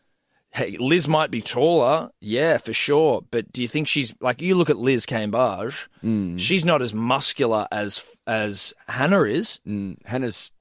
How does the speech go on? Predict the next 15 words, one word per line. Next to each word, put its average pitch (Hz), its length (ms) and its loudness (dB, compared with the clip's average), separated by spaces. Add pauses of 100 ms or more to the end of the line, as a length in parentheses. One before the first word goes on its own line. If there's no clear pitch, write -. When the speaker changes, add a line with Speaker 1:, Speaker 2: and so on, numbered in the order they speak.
(200)
Speaker 1:
Hannah's 214 300 0
a 202 60 6
musty, 180 340 2
Speaker 2:
ripped. 175 140 0
Speaker 1:
muscle, 180 380 0 (160)
Hannah's 196 360 0
a 160 160 4
muscular 143 680 -2
girl. 147 500 0
Speaker 2:
Yeah. 98 320 -2 (480)
Str-, - 440 -10
yeah. 104 280 -2 (280)
Ripped 117 360 -4
up. 95 240 -4
Speaker 1:
Yeah. 175 400 2